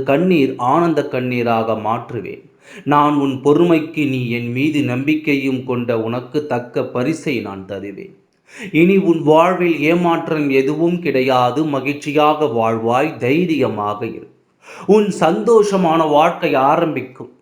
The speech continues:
மகிழ்ச்சியாயிருப்பாய். உனக்கு எப்படி கொடுக்க வேண்டும், எந்த நேரத்தில் கொடுக்க வேண்டும், எப்படி கொடுத்தாய் உன் வாழ்க்கை நன்றாக இருக்கும் என்று எனக்கு நன்றாக தெரியும். நலமாய் வாழ்வாய். உன்னை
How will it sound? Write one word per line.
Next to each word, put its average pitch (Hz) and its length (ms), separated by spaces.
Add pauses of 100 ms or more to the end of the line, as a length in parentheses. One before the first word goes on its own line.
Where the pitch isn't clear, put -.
(360)
மகிழ்ச்சியாயிருப்பாய். 123 1300 (320)
உனக்கு 151 420
எப்படி 143 420
கொடுக்க 160 380
வேண்டும், 139 460
எந்த 160 300
நேரத்தில் 151 600
கொடுக்க 147 380
வேண்டும், 123 460
எப்படி 131 420
கொடுத்தாய் 123 720
உன் 135 220
வாழ்க்கை 127 500
நன்றாக 127 600
இருக்கும் 135 520
என்று 117 300
எனக்கு 104 380
நன்றாக 104 560
தெரியும். - 460 (560)
நலமாய் 151 720
வாழ்வாய். 113 580 (140)
உன்னை 123 320